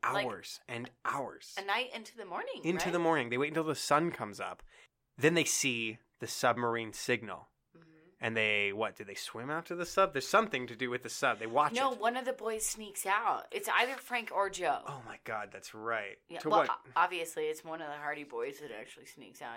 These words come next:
Speaker 1: He's like, "Whatever, I'm tired, I've been shot at. It's great, I'm just gonna totally put my life at risk."
Speaker 2: Leaping lizard. So that's
Speaker 1: Yeah.
Speaker 2: what those bandits were waiting for.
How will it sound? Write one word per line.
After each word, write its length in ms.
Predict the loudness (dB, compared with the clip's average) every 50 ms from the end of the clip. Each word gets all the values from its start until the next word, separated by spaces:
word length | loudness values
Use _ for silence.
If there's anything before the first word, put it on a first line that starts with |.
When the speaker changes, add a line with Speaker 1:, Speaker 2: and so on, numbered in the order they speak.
| -12
Speaker 1:
He's 100 | -14 -16 -14
like, 280 | -10 -10 -10 -8 -6
"Whatever, 360 | -4 -4 -2 -2 -4 -4 -6 -6
I'm 100 | -6 -8 -8
tired, 320 | -8 -6 -4 -4 -4 -4 -4
I've 100 | -6 -8
been 120 | -10 -14
shot 280 | -14 -10 -6 -6 -4 -4
at. 200 | -4 -6 -8 -10
It's 120 | -12 -14
great, 220 | -8 -4 -2 0 0
I'm 180 | 0 0 0 -2
just 180 | -6 -12 -12 -16
gonna 380 | -20 -20 -12 -6 -4 -4 -2
totally 200 | -2 -4 -4 -4 -4 -4
put 180 | -6 -8 -6 -4
my 100 | -2 0
life 260 | 2 2 2 2 2 -2
at 140 | -4 -4
risk." 400 | -2 0 2 2 2 0 -2 -6 -2
Speaker 2:
Leaping 640 | 0 2 4 4 4 2 2 2 2 2 2 2 2
lizard. 380 | 2 2 2 2 2 0 0 -2
So 120 | -8 -12
that's 320 | -8 -4 -2 0 0 0 0
Speaker 1:
Yeah. 40 | -4
Speaker 2:
what 60 | -4
those 160 | -6 -6 -6
bandits 400 | -6 -8 -8 -8 -8 -12 -12 -10
were 100 | -8 -6
waiting 320 | -4 -4 -4 -4 -4 -6 -10
for. 460 | -12 -10 -10 -8 -8 -8 -10 -14 -16